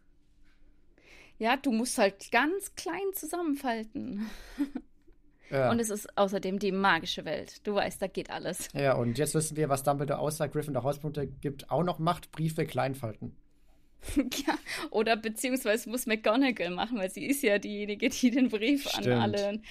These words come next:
Speaker 1: Neuen schreibt.
Speaker 2: Ja.
Speaker 1: Sie sitzt da wahrscheinlich, stell dir mal vor, sie sitzt an ihrem Schreibtisch und faltet so die Briefchen klein. Dafür gibt's bestimmt auch einen Zauber.
Speaker 2: Meinst du, Hogwarts hat, hat Praktikanten dafür?
Speaker 1: Hoffentlich nicht die armen Hauselfen, die dann
Speaker 2: Oh.
Speaker 1: noch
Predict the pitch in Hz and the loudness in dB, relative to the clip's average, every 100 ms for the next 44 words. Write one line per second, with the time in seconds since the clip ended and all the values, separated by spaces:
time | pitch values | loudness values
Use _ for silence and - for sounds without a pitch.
0 | - - 214 208 214 240 220 - 208 240 | -18 -4 2 4 6 4 2 6 6 8
1 | 220 320 - 233 214 294 220 277 240 254 | 6 2 -2 0 2 2 2 2 0 2
2 | 247 226 262 - 214 208 220 - 190 202 | 0 2 0 0 -2 -2 -4 0 2 2
3 | 254 - 226 - - 226 - - - 240 | -4 -4 -4 -2 -2 -2 -4 -6 -6 -6
4 | - - 277 277 - 226 - - 285 269 | -6 0 0 0 -4 -8 -10 -8 -4 -2
5 | 139 143 - - - - - - - - | 0 -2 -4 -14 -16 -16 -20 -20 -14 -8
6 | 202 202 254 - 285 302 262 220 214 202 | -4 -4 -6 -8 -4 -2 0 -2 -4 -4
7 | 165 - - 180 - - - - - - | -6 -4 -6 -8 -14 -20 -20 -20 -20 -20
8 | - - - 113 117 123 139 135 143 135 | -20 -20 -10 -6 -4 -2 0 2 0 -2
9 | 120 - 117 127 123 - 120 156 151 - | -4 -4 -4 -4 -4 -4 -4 -2 -4 -2
10 | 170 165 - _ - - - - - 190 | -6 -6 -18 _ -20 -20 -20 -20 -14 -8
11 | 202 190 208 196 - - 190 202 190 240 | -8 -6 -8 -6 -4 -4 -2 0 0 -2
12 | - 180 - 185 175 - 233 240 - | -2 -4 -4 -6 -2 2 2 2 -2